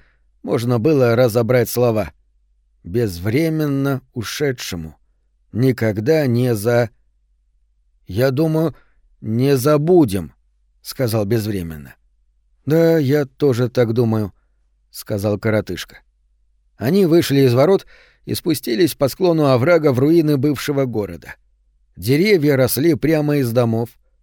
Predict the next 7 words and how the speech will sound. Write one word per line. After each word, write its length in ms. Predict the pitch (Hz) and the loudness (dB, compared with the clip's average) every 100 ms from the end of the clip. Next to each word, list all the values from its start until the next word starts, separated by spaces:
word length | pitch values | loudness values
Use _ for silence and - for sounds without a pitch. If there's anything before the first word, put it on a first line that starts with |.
| _ - | _ -16
здания 500 | 104 190 170 131 107 | -6 -4 -2 -2 -4
скукожились, 800 | - 104 180 175 135 135 120 - _ _ _ _ _ | -6 -4 -2 -2 0 -2 -2 -8 _ _ _ _ _
но 280 | 160 185 165 | -10 -6 -4
тут 260 | 131 196 - | -4 -6 -4
не 220 | 196 190 | -2 -2
было 200 | 107 107 | -2 -2
страшно. 520 | - - 110 - - | -4 -6 -6 -6 -16